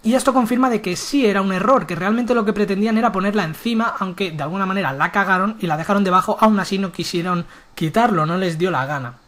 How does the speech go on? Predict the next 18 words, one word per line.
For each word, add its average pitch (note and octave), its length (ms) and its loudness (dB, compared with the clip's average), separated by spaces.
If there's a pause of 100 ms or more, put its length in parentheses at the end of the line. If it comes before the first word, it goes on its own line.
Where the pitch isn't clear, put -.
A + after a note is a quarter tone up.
(580)
Como F#3+ 180 0
veis, B3+ 140 4
justamente G#3+ 440 0
me F#3 120 0
he F3 40 -2
metido E3 380 -4 (540)
debajo A#3 360 4
de A3 60 0
esta A3 220 -2
fuente G3 320 -2
y F3+ 60 -2
debajo F3 260 -2
de G3+ 40 -2
esta E3+ 140 -4
fuente F3 260 -4
no D3+ 140 -2
hay C3 140 -4
nada. F#3+ 400 -2